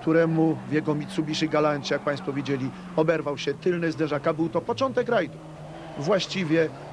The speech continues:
pierwszy z rozgrywanych odcinków specjalnych. Czternastka,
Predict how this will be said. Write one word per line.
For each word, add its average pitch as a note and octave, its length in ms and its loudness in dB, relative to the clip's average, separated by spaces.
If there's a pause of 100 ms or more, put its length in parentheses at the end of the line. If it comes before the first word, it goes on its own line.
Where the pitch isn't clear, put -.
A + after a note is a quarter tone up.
(140)
pierwszy F3+ 340 0
z D3+ 40 -2
rozgrywanych D#3 520 2 (380)
odcinków D3 440 -4
specjalnych. - 600 -2 (1200)
Czternastka, G3 880 2